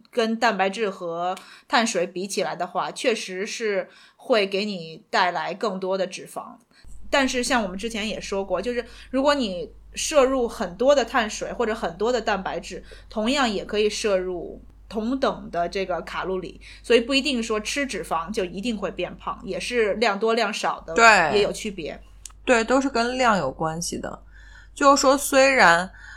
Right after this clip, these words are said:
Speaker 2: 呃，蛋白质和碳水它的热量比较小，但是在它，如果你单独摄入蛋白质或碳水的话，它在你体内都会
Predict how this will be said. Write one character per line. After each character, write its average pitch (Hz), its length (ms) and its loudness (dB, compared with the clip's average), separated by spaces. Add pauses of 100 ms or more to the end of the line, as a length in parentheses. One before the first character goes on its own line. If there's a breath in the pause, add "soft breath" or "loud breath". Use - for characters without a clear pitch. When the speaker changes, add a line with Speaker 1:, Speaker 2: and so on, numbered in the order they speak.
(220 loud breath)
Speaker 2:
呃， 170 200 4
蛋 214 240 8
白 151 200 8
质 202 180 -2
和 175 160 -2
碳 190 280 2
水 185 160 -2
它 196 160 -4
的 190 100 -4
热 190 200 -4
量 175 180 -2
比 170 100 -6
较 135 160 -4
小， - 340 -6
但 220 180 4
是 220 120 -6
在 208 300 2
它， 240 380 2 (580)
如 202 120 -6
果 247 100 2
你 233 120 0
单 220 280 2
独 180 160 -2
摄 196 260 -4
入 170 300 -4
蛋 180 180 0
白 156 180 -2
质 165 280 -6
或 160 300 -4
碳 170 260 -6
水 170 160 -8
的 - 100 -10
话， 156 220 -8 (360 loud breath)
它 233 100 -8
在 233 160 2
你 226 60 2
体 214 180 -2
内 151 140 -2
都 175 200 2
会 160 460 -2